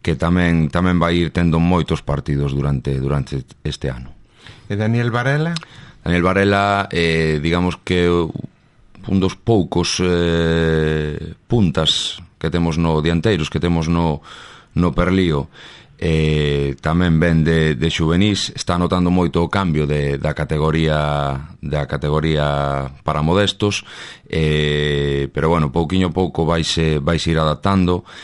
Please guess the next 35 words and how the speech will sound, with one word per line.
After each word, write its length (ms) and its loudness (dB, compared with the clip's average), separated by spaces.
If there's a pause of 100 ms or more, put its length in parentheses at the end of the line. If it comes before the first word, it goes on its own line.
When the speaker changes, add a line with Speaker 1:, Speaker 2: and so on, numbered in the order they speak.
(220)
Speaker 1:
É 20 -8
un 80 0
rapaz 300 -2
que 560 2
protexe 400 0
moi 400 4
ben 160 2
o 80 2
balón, 560 0
moi, 240 0
moi, 160 2
moi 320 2
ben, 400 0 (160)
eh, 720 -2
e 160 -6
desde 240 -4
aí 80 2
distribúe. 640 0 (560)
E 240 0
despois 400 0
o 80 0
que 160 -2
ten 240 2
é 80 -2
que 160 -2
como 880 2
o 80 2
balón 240 2
que, 480 0
que, 580 0
que 140 -4
está 240 -4
pola 180 2
área, 220 0
como, 420 0